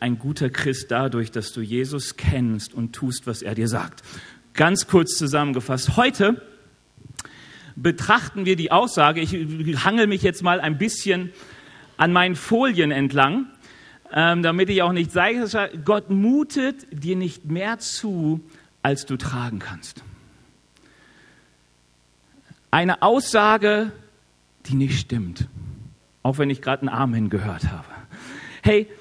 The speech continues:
warum kommt das, dass wir ganz oft glauben, genau das sagt doch Gott so? Das eine ist, dass ich glaube, wir leben in einer Zeit, in der es noch nie so viele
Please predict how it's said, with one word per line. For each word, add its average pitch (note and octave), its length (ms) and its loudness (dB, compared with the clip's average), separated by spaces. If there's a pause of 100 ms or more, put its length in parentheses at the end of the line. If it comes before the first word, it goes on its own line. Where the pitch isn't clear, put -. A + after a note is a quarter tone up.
(300)
warum B3+ 540 2
kommt C#4 320 4
das, G3 200 0
dass G3 200 -4
wir F3+ 100 2
ganz G3+ 320 -2
oft - 260 -4
glauben, G3 320 -2
genau F#3 360 -2
das G3+ 280 -4
sagt A3+ 360 -4
doch A#2 260 -2
Gott B2 200 -2
so? G2 340 -8 (460)
Das E3 180 0
eine B3+ 320 2
ist, G3 200 -4
dass F#3+ 120 -2
ich F#3 140 -8
glaube, G3 440 -2
wir F#3 80 4
leben A3 340 0
in A3+ 140 -6
einer F#3 280 -4
Zeit, F3+ 720 -6 (680)
in D#3+ 180 -2
der F3+ 160 0
es F#3+ 140 -8
noch F3 180 -2
nie A#3 420 0
so A3+ 180 -4
viele G#3 580 -4